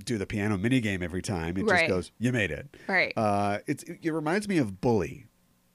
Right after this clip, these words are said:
Speaker 1: of the game
Speaker 2: Oh,
Speaker 1: Bully,
Speaker 2: sure. Yeah.
Speaker 1: which was a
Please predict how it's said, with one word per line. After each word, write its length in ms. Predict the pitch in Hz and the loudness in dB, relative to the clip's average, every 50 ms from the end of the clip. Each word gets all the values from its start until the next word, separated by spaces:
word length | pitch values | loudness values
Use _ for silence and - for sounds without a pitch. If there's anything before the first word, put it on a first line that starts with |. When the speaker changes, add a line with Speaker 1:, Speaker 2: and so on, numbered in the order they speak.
| _ _ - | _ _ -6
Speaker 1:
of 100 | 117 98 | -4 -2
the 60 | 113 | 0
game 240 | 104 117 113 113 202 | 2 2 2 2 2
Speaker 2:
Oh, 80 | 202 220 226 - 101 | 4 4 4 4 4
Speaker 1:
Bully, 140 | - - - | 2 0 0
Speaker 2:
sure. 300 | 233 233 233 220 190 - - | 0 0 0 0 -4 -8 -10
Yeah. 260 | - 185 190 190 180 160 - | -10 -10 -8 -8 -8 -6 0
Speaker 1:
which 440 | 123 139 127 123 - - - - - | 2 2 2 2 0 -6 -8 -8 -8
was 240 | - 117 123 120 110 | -6 -2 -2 0 0
a 100 | 117 101 | 0 -2